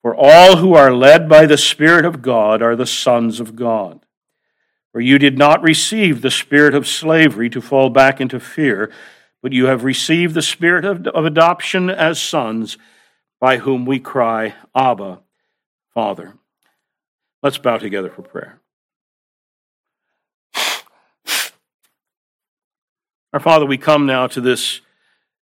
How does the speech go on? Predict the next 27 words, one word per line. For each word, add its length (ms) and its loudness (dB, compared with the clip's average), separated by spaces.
wonderful 580 -2
topic 500 0
of 240 -4
the 80 -4
leading 420 -2
of 120 -10
the 100 -10
Spirit 560 -4
in 100 -8
our 160 -2
lives. 500 -4
And 80 -8
we 80 -4
pray 360 0
that, 360 -4
again, 420 0
you 100 -4
will 140 -4
give 260 -4
us 220 -6
a 240 -8
clear 460 -2
understanding 800 -4
of 160 -10
what 180 -4
that 240 -2
means 680 -6